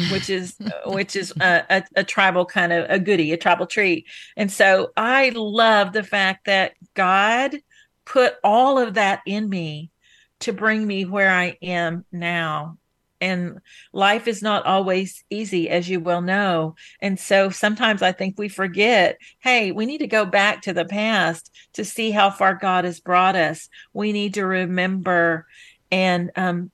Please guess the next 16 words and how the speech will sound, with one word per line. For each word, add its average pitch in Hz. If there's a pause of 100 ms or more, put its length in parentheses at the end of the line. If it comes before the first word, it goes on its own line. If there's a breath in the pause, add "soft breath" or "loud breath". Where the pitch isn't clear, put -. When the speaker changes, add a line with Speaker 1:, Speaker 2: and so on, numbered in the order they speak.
Speaker 2:
I 202
just 214
talk 208
to 226
these 190
women, 196
and 175
I'm 180
so 208
amazed 180
at 175 (680 soft breath)
the 196
strength 202
that 185
they 180
bring, 180